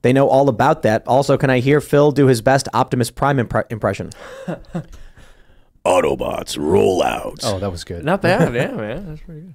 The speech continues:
Speaker 3: For on the fly, that was,
Speaker 2: Yeah, you know,
Speaker 3: uh, that
Speaker 2: I
Speaker 3: was
Speaker 2: haven't,
Speaker 3: exceptional,
Speaker 2: I haven't
Speaker 3: actually, for the fly.
Speaker 2: practiced it, so.
Speaker 1: <laughs> Seamus, can you do Optimus Prime?
Speaker 4: Uh, probably not as well. He's like, "Autobots, roll out."
Speaker 3: Do it like an Irish guy now.
Speaker 4: And then,
Speaker 3: Do an Irish
Speaker 4: "Autobots, roll out."
Speaker 1: When we were, when we were in
Speaker 4: Oh, that's
Speaker 1: Miami,
Speaker 4: tiny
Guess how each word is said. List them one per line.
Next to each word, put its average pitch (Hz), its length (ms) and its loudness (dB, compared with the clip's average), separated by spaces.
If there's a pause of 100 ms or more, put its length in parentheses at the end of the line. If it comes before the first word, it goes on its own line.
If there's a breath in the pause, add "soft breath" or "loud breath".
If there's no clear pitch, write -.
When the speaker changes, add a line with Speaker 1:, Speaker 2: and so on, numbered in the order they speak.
Speaker 3:
For 135 200 2
on 143 80 4
the 113 80 2
fly, 101 300 0
that 92 100 -8
was, 92 120 -4
Speaker 2:
Yeah, 98 180 4
you 87 140 2
know, 92 60 2
Speaker 3:
uh, 90 40 2
that 90 60 4
Speaker 2:
I 87 40 4
Speaker 3:
was - 100 2
Speaker 2:
haven't, - 60 0
Speaker 3:
exceptional, 110 460 0
Speaker 2:
I 98 40 2
haven't 117 180 2
Speaker 3:
actually, 107 60 0
for 120 80 4
the 101 160 4
fly. - 0 -
Speaker 2:
practiced 92 260 0
it, 65 140 -6
so. - 460 -6
Speaker 1:
<laughs> - 40 -10 (180)
Seamus, 135 300 0
can 123 100 -6
you 120 60 0
do 131 100 2
Optimus 127 320 -2
Prime? 135 320 -4 (160)
Speaker 4:
Uh, 147 380 0
probably 156 300 0
not 143 160 0
as 117 100 -6
well. 135 360 0 (120)
He's 120 100 -8
like, 120 140 -6 (460 loud breath)
"Autobots, 82 920 -2
roll 104 540 0
out." 80 240 0
Speaker 3:
Do 131 100 2
it 147 60 4
like 139 140 2
an 120 80 2
Irish 110 260 0
guy 90 160 -8
now. 127 100 -6
Speaker 4:
And 131 80 -4
then, 123 120 -6 (280 loud breath)
Speaker 3:
Do 175 100 6
an 196 80 4
Irish 151 380 2
Speaker 4:
"Autobots, 104 500 0
roll 120 400 2
out." - 360 -4
Speaker 1:
When 147 180 4
we 156 140 4
were, 156 120 4
when 143 120 2
we 151 80 2
were 165 60 4
in - 0 -
Speaker 4:
Oh, - 20 -
that's 165 120 2
Speaker 1:
Miami, 143 420 2
Speaker 4:
tiny - 180 0